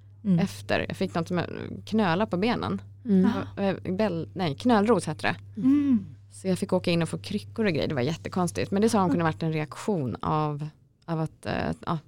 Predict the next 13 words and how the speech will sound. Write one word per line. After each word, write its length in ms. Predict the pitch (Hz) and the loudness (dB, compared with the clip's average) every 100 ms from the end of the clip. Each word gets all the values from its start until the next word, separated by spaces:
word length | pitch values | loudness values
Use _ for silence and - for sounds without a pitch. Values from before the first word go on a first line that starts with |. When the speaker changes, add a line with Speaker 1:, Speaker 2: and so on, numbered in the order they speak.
| _ | _
Speaker 2:
sa 120 | - | -2
de 120 | 165 | 0
då 80 | 143 | 2
i 20 | |
alla 140 | 190 165 | 0 -2
fall, 180 | - - | -6 -10
att 100 | 170 | -4
typ 220 | 170 165 | -2 -2
ett 160 | 147 - | -6 -4
hade 120 | 156 | -4
brutit 340 | 156 151 - | -2 -4 -4
ut. 240 | 170 - - | -4 -4 -2
Speaker 1:
Okej. 380 | 214 226 - 262 | 2 2 2 2